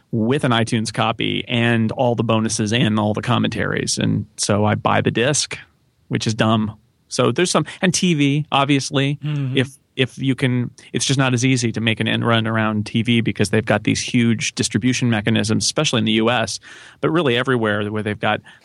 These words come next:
Speaker 1: you know, individual country contracts, and they've got, they've got n-, studios and networks and, and then stations or channels, and they all have their little piece of the pie. And, you know, to, so to go around them when they've got these, um,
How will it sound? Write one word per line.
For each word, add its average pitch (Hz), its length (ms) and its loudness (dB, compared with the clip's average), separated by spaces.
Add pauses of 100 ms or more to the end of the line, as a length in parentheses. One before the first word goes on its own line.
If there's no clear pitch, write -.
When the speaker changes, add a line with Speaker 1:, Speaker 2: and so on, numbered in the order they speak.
Speaker 1:
you 117 80 -4
know, 107 140 0
individual 139 560 0
country 127 340 0
contracts, 117 640 0
and 110 100 -2
they've 104 100 -2
got, 107 280 0 (260)
they've - 120 0
got 110 160 0
n-, 127 340 0
studios 151 580 2
and 117 220 0
networks 120 560 0 (180)
and, 110 420 2 (440)
and 127 120 4
then 107 300 2
stations 147 720 0
or - 80 -4
channels, 110 720 0 (260)
and 120 180 2
they 113 160 4
all 120 600 2 (440)
have 120 280 0
their 117 180 2
little 117 160 -4
piece 127 300 -4
of - 20 -4
the 107 60 -6
pie. 110 560 0 (360)
And, 110 640 0 (300)
you 120 160 -2
know, 101 240 -2
to, 117 320 0
so - 180 2
to 120 140 2
go 135 320 -2
around 120 400 0
them 110 260 0
when 104 160 -2
they've 104 160 -4
got 107 280 -2
these, 104 480 -2
um, 104 500 0